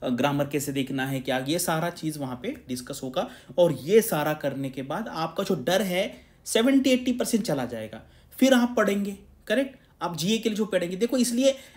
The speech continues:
ये कोई अलग नहीं है। बहुत लोग क्या करते हैं, जीए अलग है, ईएसआई अलग है, फाइनेंस अलग है, वो इंग्लिश अलग है, अ, इंटरव्यू अलग है, ऐसा नहीं है, ये सारा एक ही है। आप जितना नॉलेज गैदर करेंगे, आप जितना वहाँ पे जाके लिखेंगे,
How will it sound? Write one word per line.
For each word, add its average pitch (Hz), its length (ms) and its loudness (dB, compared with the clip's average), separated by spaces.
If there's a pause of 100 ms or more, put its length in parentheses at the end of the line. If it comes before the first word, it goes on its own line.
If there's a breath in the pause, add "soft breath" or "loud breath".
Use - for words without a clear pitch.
(100)
ये 226 140 4
कोई 254 180 2
अलग 262 320 6
नहीं 247 260 10
है। 185 120 4
बहुत 233 260 2
लोग 254 140 -2
क्या 247 120 2
करते 247 240 -4
हैं, 208 80 -2
जीए 220 200 2
अलग 214 260 2
है, 202 200 -6
ईएसआई 202 360 -2
अलग 190 200 0
है, 196 80 -2
फाइनेंस 185 400 -4
अलग 180 200 -2
है, 185 160 -6 (260 loud breath)
वो 180 100 0
इंग्लिश 185 300 0
अलग 175 180 0
है, 175 240 -6 (280 loud breath)
अ, 151 300 2
इंटरव्यू 190 340 2
अलग 185 180 4
है, 185 60 -2
ऐसा 185 240 2
नहीं 214 240 4
है, 160 60 0
ये 170 120 0
सारा 185 220 2
एक 170 220 0
ही 190 100 -4
है। 139 240 -10 (480 soft breath)
आप 220 380 2
जितना 220 340 0
नॉलेज 180 400 -2
गैदर 135 320 -2
करेंगे, 139 360 -2
आप 175 180 -4
जितना 147 300 0
वहाँ 151 280 -2
पे 143 60 -4
जाके 139 300 -6
लिखेंगे, 202 580 -4